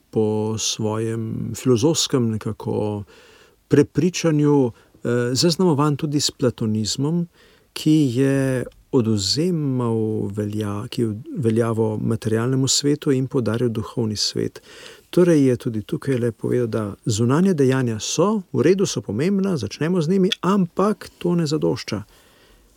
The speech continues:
Pomembno je notranje dejanje. In prodaja, prodaj, kar imaš, ni toliko pomenilo prodaje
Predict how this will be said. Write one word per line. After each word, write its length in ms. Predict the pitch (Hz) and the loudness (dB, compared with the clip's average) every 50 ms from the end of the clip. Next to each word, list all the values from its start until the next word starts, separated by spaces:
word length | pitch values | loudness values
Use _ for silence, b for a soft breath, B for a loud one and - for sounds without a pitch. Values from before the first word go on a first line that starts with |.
| b b b b b b b _ _ | b b b b b b b _ _
Pomembno 360 | - 113 123 160 180 180 165 | -2 2 4 4 4 4 4
je 260 | 151 143 135 131 135 - - _ _ _ _ _ _ _ | 4 4 4 2 0 -4 -8 _ _ _ _ _ _ _
notranje 600 | 120 113 131 151 147 - - - 131 120 123 123 | 0 0 2 0 -2 -4 -4 -4 -2 -2 -2 -2
dejanje. 500 | 117 110 107 104 95 90 - 107 110 117 - _ _ _ _ _ _ _ _ _ _ | -2 -2 -2 -2 -4 -6 -8 -10 -12 -14 -16 _ _ _ _ _ _ _ _ _ _
In 260 | 139 127 120 113 107 - - | 0 0 2 0 -2 -4 -2
prodaja, 540 | 127 123 110 113 127 139 156 180 185 190 | -2 0 0 2 2 2 2 2 2 0
prodaj, 400 | 180 - 117 110 110 131 147 147 | -2 -2 -4 -2 0 0 0 0
kar 180 | - - 139 127 | 0 -2 -2 -2
imaš, 460 | 117 117 131 147 175 180 - - - b b b b b b b - | 0 0 0 0 -2 -2 -4 -6 -10 b b b b b b b 0
ni 120 | 170 214 | 0 0
toliko 720 | - - - 175 175 165 151 - - - 147 135 123 123 110 - _ _ _ | 2 2 2 2 2 2 0 -2 -2 -2 -2 0 0 -2 -6 -10 _ _ _
pomenilo 640 | - 139 131 127 123 120 123 117 120 117 113 113 123 - _ _ _ - | -4 -2 0 2 2 2 2 2 2 0 0 -2 -6 -10 _ _ _ -4
prodaje 580 | - 123 104 107 117 113 113 110 110 107 110 | -4 -2 -2 0 0 0 0 0 0 -2 -4